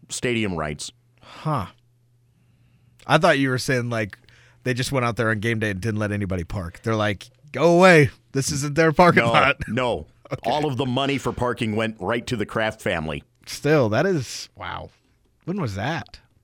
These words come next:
Speaker 1: That was in the eighties. I'm trying to remember because, I, and I should be able to remember the previous owner because he was all over T V because he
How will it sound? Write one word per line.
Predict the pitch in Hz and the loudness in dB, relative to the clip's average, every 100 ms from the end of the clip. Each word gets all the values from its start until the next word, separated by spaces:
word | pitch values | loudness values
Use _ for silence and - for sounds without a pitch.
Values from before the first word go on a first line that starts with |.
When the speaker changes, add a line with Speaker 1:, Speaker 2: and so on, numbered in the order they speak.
| _ - | _ -6
Speaker 1:
That | 95 95 | -4 -4
was | 87 | -4
in | 101 95 | -4 -4
the | 90 87 | -4 -4
eighties. | 92 98 85 78 | -4 -4 -6 -6
I'm | 98 98 | -6 -4
trying | 143 127 | -4 -2
to | |
remember | 113 113 107 113 107 98 - _ _ _ - | -2 -2 -2 -2 -4 -6 -14 _ _ _ -8
because, | 110 120 104 95 - | -4 -4 -4 -8 -6
I, | 117 - | -6 -4
and | 127 | -2
I | 110 | -2
should | 107 - 151 127 | -2 -4 -4 -2
be | 120 117 | -2 0
able | 127 127 | 0 -2
to | 123 | -2
remember | 120 117 120 123 127 127 | -2 0 0 -2 -4 -6
the | 104 117 | -4 -4
previous | 107 143 131 127 117 131 | -4 -4 -2 -2 -2 -2
owner | 123 131 | -2 -2
because | 113 123 113 - | -2 -2 -4 -2
he | 120 | -2
was | 110 | -2
all | 113 117 123 | -2 -2 -2
over | 123 113 | -2 -4
T | 107 117 | -4 -2
V | 107 120 | -2 -2
because | 110 104 | -2 -4
he | 107 | -4